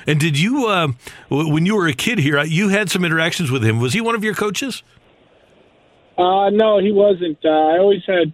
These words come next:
Speaker 2: Keith Tkachuk and Jeff Brown were my, uh, youth hockey coaches growing up, so I was,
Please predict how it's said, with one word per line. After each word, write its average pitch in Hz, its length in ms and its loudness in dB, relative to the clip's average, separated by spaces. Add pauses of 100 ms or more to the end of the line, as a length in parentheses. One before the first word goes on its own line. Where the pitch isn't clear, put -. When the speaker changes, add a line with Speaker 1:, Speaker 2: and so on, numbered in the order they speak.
(100)
Speaker 2:
Keith 185 200 -2
Tkachuk 165 380 0
and 156 160 2
Jeff 147 220 2
Brown 143 260 4
were 139 80 2
my, 135 140 2
uh, 131 300 4
youth 135 260 -4
hockey 131 360 -2
coaches 131 380 -2
growing 127 240 2
up, 127 180 0
so 123 80 -2
I 120 120 4
was, - 80 -2